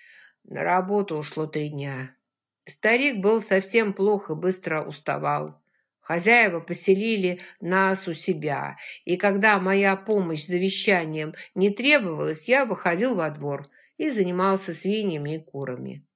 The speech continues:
Бак пожал плечами. Я был молодым, симпатичным, нравился женщинам. Вот ей я приглянулся.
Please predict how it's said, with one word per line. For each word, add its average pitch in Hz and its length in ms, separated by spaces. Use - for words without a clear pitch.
Бак - 240
пожал 131 300
плечами. 135 680
Я 427 240
был 165 220
молодым, 165 800
симпатичным, 151 1200
нравился 185 760
женщинам. 165 800
Вот 190 480
ей 180 260
я 165 240
приглянулся. 156 1120